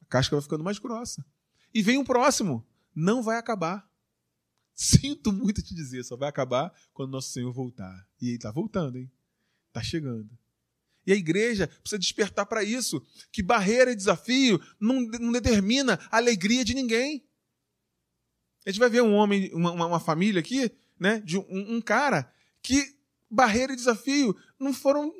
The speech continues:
nada pra ele. Ele continuou firme e ele enfrentou desafio, hein? A gente vai ver já já. Ok? Então,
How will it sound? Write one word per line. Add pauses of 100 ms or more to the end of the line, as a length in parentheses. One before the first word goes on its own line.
(140)
nada
pra
ele. (260)
Ele
continuou
firme
e
ele
enfrentou
desafio,
hein? (1160)
A
gente
vai
ver
já
já. (1000)
Ok?
Então,